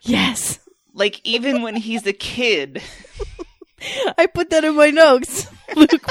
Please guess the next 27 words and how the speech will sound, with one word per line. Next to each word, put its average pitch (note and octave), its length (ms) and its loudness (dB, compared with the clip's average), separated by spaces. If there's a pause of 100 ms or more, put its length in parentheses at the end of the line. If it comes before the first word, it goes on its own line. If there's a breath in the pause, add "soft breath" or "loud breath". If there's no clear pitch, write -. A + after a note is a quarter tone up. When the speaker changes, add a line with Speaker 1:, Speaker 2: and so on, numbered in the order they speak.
Speaker 1:
Burbank's D4 640 -2
the F4+ 200 -10
joke. C#4 600 0
<laughs> - 20 -16 (2000 loud breath)
It's B3+ 180 -2
probably D4+ 520 -2
the B3 140 -4
first B3 520 -2
time A3 280 0
he A3+ 220 -4
Burbanked G3 480 -4
a G3+ 60 -6
joke. A3+ 440 -6 (420)
Speaker 2:
Mm-hmm. B3 580 -8 (680 loud breath)
He G3+ 140 -16
just, G#3+ 380 -12 (160)
he E3+ 140 -20
got F#3 260 0
ahead B3+ 240 -2
of A#3+ 80 -6
himself. A#3+ 600 -6
He E3 140 -16
thought F#3 380 -4
of A3+ 100 -6
something A3+ 300 -8
funny. G#3 680 -6
He, C#3 400 -20